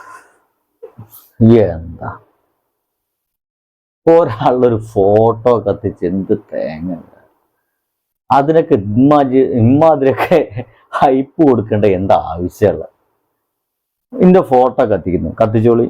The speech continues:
നിങ്ങൾക്ക് വേണം, എത്ര നല്ല ഫോട്ടോ വേണം, Facebook-ൽ നല്ല ഫോട്ടോ, ഞാൻ പ്രിന്റ് എടുത്ത് തരാം, അല്ലെങ്കിൽ നിങ്ങൾ തന്നെ കൊണ്ടുപോയി പ്രിന്റ് എടുത്ത് നല്ല കത്തിച്ചോളി.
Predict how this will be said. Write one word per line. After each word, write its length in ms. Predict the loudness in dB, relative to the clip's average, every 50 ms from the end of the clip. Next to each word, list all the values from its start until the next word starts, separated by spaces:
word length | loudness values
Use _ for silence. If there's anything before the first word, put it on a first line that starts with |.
| -6 _ _ _
നിങ്ങൾക്ക് 280 | 0 0 2 2 2 2
വേണം, 140 | 2 2 0
എത്ര 120 | 0 0 0 0
നല്ല 140 | 0 0 -2
ഫോട്ടോ 320 | -2 0 -2 0 0 0 -2 -2
വേണം, 180 | -2 -4 -8 -12 _ -2 0
Facebook-ൽ 480 | 0 0 0 0 -2 -2 -2 -2 0 2 2
നല്ല 140 | 2 2 0
ഫോട്ടോ, 240 | 0 0 -2 -2 -2 0 0
ഞാൻ 100 | 0 0 0 -2 -2
പ്രിന്റ് 180 | -2 0 0 0
എടുത്ത് 180 | 0 0 -2 -4
തരാം, 200 | -4 -4 -6 -10 -14 _ _ _ _ _ _ 0
അല്ലെങ്കിൽ 240 | 2 2 2 2
നിങ്ങൾ 160 | 0 0 0 0
തന്നെ 140 | 0 0 0 0
കൊണ്ടുപോയി 260 | 2 2 2 0 0 -2
പ്രിന്റ് 220 | -2 -2 0 -2
എടുത്ത് 180 | -2 0 0 0
നല്ല 120 | 0 0 0 0 -2
കത്തിച്ചോളി. 420 | -4 -4 -4 -2 -2 -2 -2 -6